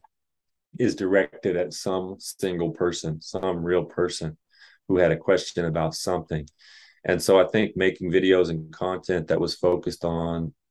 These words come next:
certain people, every single thing, somebody else was going through that struggle. And so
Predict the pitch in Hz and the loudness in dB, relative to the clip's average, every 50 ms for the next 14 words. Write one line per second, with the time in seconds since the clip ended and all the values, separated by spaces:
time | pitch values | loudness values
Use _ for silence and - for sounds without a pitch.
0 | _ _ - - - - - - - 156 - - - 110 107 - - 82 - - | _ _ -18 -14 -2 0 2 2 2 -2 -6 -4 -2 -2 0 0 -2 -2 -2 -2
1 | - - 98 90 92 92 85 - 92 92 85 80 78 - - 113 117 104 90 87 | -2 0 2 2 2 0 0 -2 -4 -2 -2 -4 -2 0 2 4 4 4 4 2
2 | 87 82 - _ _ _ _ _ _ _ _ _ _ _ _ _ _ _ - - | 0 -4 -8 _ _ _ _ _ _ _ _ _ _ _ _ _ _ _ -8 -8
3 | - - - - - - 127 127 123 117 101 101 98 98 98 - - 82 - - | -8 -8 -8 -4 2 4 4 6 6 8 8 10 8 8 6 4 -2 -8 -4 -4
4 | 90 87 82 80 - 92 85 82 80 82 - - - 87 82 82 - - - - | -2 -2 -4 -2 0 2 4 4 2 2 -2 0 2 2 2 2 0 -6 -12 -16
5 | _ _ _ _ _ _ _ _ - 85 82 80 80 - 90 85 80 80 78 78 | _ _ _ _ _ _ _ _ -4 -2 -2 -2 0 2 2 4 4 4 4 2
6 | 76 76 78 | 0 -2 -6